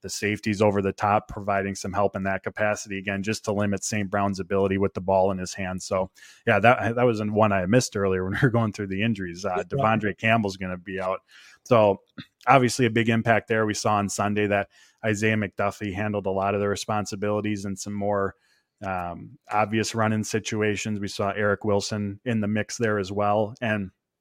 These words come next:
Speaker 1: as far as to get into the weeds a little bit, if you wanna talk practice squad elevations, if both of them aren't going to cornerback, you know, something to watch is Christian Welch, who the Packers, uh, signed after, uh, initial roster cutdowns.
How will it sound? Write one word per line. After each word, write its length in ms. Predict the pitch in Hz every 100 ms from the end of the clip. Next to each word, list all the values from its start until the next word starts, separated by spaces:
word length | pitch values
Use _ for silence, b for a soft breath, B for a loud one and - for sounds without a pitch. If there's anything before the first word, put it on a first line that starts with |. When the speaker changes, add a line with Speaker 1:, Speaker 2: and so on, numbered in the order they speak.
| _ _ _ 127
Speaker 1:
as 120 | -
far 220 | 131 123
as 120 | 113
to 100 | -
get 160 | 113 107
into 140 | 104
the 60 | 92
weeds 280 | 107 117 107
a 40 |
little 200 | 90 90
bit, 260 | 90 101 104
if 360 | - - _
you 60 | 110
wanna 120 | 95
talk 300 | - 101 -
practice 360 | 110 101 - 117
squad 280 | - 113 117
elevations, 640 | 117 117 120 117 127 113
if 100 | 95 95
both 280 | 98 104
of 60 | 110
them 140 | 104
aren't 160 | 101 101
going 180 | 104 98
to 80 | 95
cornerback, 600 | 107 101 110 123 127 - B B B _ - 127
you 60 |
know, 120 | 104
something 440 | 98 - 110 107 101
to 100 | 90
watch 460 | 92 95 117 -
is 180 | 92 87
Christian 480 | - 117 - 107 92
Welch, 420 | 92 123 - - - _ _ _
who 180 | 113 98
the 80 |
Packers, 680 | 95 107 98 - 101 98 101 -
uh, 220 | 98 90
signed 440 | - 101 101 101
after, 540 | 98 95 104 92 95 -
uh, 300 | - - - _ _ _ -
initial 380 | 113 113 - 101
roster 400 | 95 107 - 113
cutdowns. 560 | 127 123 131 135 131